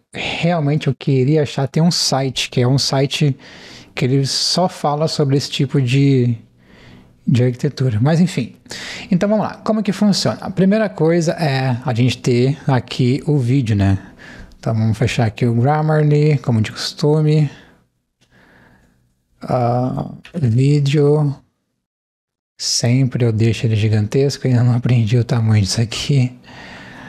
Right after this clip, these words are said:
Ah, vamos dar um zoom aqui. Deixa eu ver no V S, tá legal. Então, ah, um vídeo, a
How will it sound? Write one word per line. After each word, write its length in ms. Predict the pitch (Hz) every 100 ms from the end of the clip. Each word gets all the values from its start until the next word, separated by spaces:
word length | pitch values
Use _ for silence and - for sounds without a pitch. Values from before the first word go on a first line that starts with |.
| - - - -
Ah, 560 | - 131 135 135 135 139 139
vamos 200 | 135 123
dar 100 | 120
um 140 | 113 110
zoom 360 | 107 123 123
aqui. 480 | 117 101 - 143 156 175 175 - - - _ _ _ _ _ _ _ _ -
Deixa 180 | - 120
eu 40 |
ver 100 | 113
no 100 | 113
V 120 | 113
S, 760 | 117 135 - - - - - -
tá 100 | 135
legal. 640 | 127 123 127 147 160 147 _ _ _ _ _ _ _ - - _
Então, 340 | - 120 120 - _ _ _ _ _ _ _ _ _ _ _ _ - - _ -
ah, 320 | 135 117 117
um 320 | 120 123 120
vídeo, 540 | 143 160 165 165 180
a 60 | 175